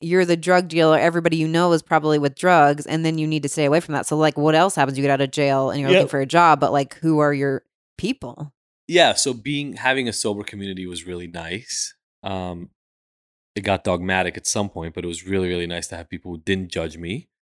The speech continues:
Speaker 2: And no, I, but I also got a lot of, especially in grad school, I got a lot of normal friends.
Speaker 1: Right, but that's, um, like,
Speaker 2: It took time.
Speaker 1: until, like, I'm talking about that six to nine months when you didn't have a job.
Speaker 2: Yeah.
Speaker 1: And then
Speaker 2: It was
Speaker 1: also,
Speaker 2: tough. So
Speaker 1: like
Speaker 2: I had, actually, ironically, I had some friends that I'd met in jail. I was just still,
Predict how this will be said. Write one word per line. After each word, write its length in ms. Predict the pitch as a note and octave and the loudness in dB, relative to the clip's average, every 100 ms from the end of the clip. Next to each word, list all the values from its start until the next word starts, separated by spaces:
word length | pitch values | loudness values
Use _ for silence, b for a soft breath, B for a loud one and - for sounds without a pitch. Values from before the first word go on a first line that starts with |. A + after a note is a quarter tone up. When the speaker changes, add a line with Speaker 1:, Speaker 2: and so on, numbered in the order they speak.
| _ _ _ _ | _ _ _ _
Speaker 2:
And 520 | - G#2 G2+ G2+ G#2 - | -4 0 2 2 0 -2
no, 120 | F#3+ | 4
I, 120 | F3 | 4
but 160 | D3 D3+ | 6 6
I 20 | |
also 220 | F3+ - | 4 4
got 160 | C3 A2 | 4 6
a 40 | |
lot 160 | G#2 F#2+ | 6 4
of, 100 | G2 | 0
especially 360 | G2+ - C3 A2+ | -4 -2 0 0
in 40 | |
grad 220 | G2+ G2+ | 2 2
school, 160 | - A#2+ | 2 2
I 60 | |
got 120 | G2 F#2+ | 4 4
a 60 | |
lot 180 | F#2 F#2 | 4 2
of 60 | F2+ | 0
normal 280 | F2+ G2 | -2 -2
friends. 460 | G#2+ C3 D#3+ F#3+ - _ _ _ _ _ _ _ _ - | 0 0 -2 -4 -10 _ _ _ _ _ _ _ _ 0
Speaker 1:
Right, 200 | G#3+ D#3+ | 2 2
but 120 | F3+ | 0
that's, 180 | G3 F#3 | 0 0
um, 140 | E3+ | -2
like, 200 | E3 D#3 - | -4 -4 -4
Speaker 2:
It 80 | A2+ | 0
took 260 | G#2 - | 0 -2
time. 280 | - F2 E2 | -4 -4 -2
Speaker 1:
until, 380 | G#3+ F3+ - F#3 | -4 -2 0 0
like, 160 | E3+ E3 | 0 0
I'm 180 | F3 G3 | 0 0
talking 160 | F3 | -2
about 140 | D#3+ D3 | 0 0
that 240 | D3 - | -2 -2
six 300 | - F3+ - | -4 -4 -4
to 40 | |
nine 180 | E3 D3+ | -4 -4
months 200 | D#3 G3 | -4 -4
when 100 | E3+ | -4
you 60 | D#3 | -4
didn't 100 | D3+ | -4
have 140 | C#3+ | -6
a 40 | C#3 | -6
job. 680 | C#3 D3+ G3 C#3+ C#3 C#3+ | 2 4 6 6 4 2
Speaker 2:
Yeah. 140 | G#2+ E2+ _ _ _ _ _ _ _ _ | 0 0 _ _ _ _ _ _ _ _
Speaker 1:
And 180 | D#3 D3 | -8 -4
then 180 | D3+ D3 | -4 2
Speaker 2:
It 40 | |
was 60 | D3 C#3 | 4 4
Speaker 1:
also, 120 | C#3+ | 2
Speaker 2:
tough. 80 | C#3+ | 2
So 60 | E3 | 4
Speaker 1:
like 40 | |
Speaker 2:
I 40 | F3+ | 4
had, 160 | - _ _ _ _ _ - | 2 _ _ _ _ _ -2
actually, 280 | C#3+ - A2+ | -2 2 4
ironically, 460 | G2 G2 G#2+ B2 | 6 4 4 2
I 40 | G2+ | 2
had 100 | G2+ | 2
some 140 | G#2+ | -4
friends 260 | - G2+ G2 | -4 -2 0
that 140 | G2 | 2
I'd 100 | F#2 | 2
met 160 | F#2 G2 | 0 -4
in 100 | F#2+ | -6
jail. 280 | F#2+ F#2 A2 | -2 2 2
I 40 | |
was 140 | F2+ | 0
just 160 | F#2 - | -2 -6
still, 500 | - F#2+ F#2 F2+ - | -2 -2 0 -2 -8